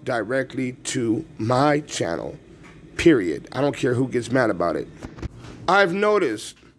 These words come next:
the majority of you guys that are doing that, you guys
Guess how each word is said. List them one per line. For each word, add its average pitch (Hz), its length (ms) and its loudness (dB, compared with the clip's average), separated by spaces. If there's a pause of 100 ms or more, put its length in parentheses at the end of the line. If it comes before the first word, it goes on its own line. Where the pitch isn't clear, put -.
the 156 100 0
majority 220 560 4
of 175 120 0
you 175 80 -2
guys 151 380 4
that 131 100 0
are 113 80 -2
doing 131 340 0
that, 82 240 -4 (720)
you 214 160 0
guys 214 580 4